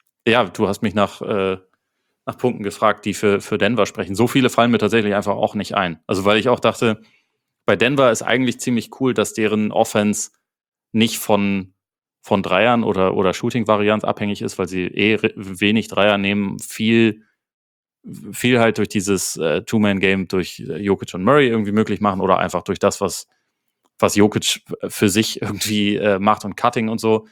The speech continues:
Und dann holen sie halt eigentlich auch noch extrem viele Offensive-Rebounds und generieren daraus dann leichte Punkte.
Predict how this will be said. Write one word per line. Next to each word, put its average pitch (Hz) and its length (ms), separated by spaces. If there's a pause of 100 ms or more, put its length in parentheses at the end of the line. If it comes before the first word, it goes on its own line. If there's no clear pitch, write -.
(140)
Und 117 140
dann 110 120
holen 120 160
sie 107 120
halt 104 280
eigentlich 117 340
auch 110 200
noch 107 140
extrem 107 380
viele 98 180
Offensive-Rebounds 92 920
und 92 180
generieren 92 400
daraus 92 360
dann 87 120
leichte 87 320
Punkte. 98 400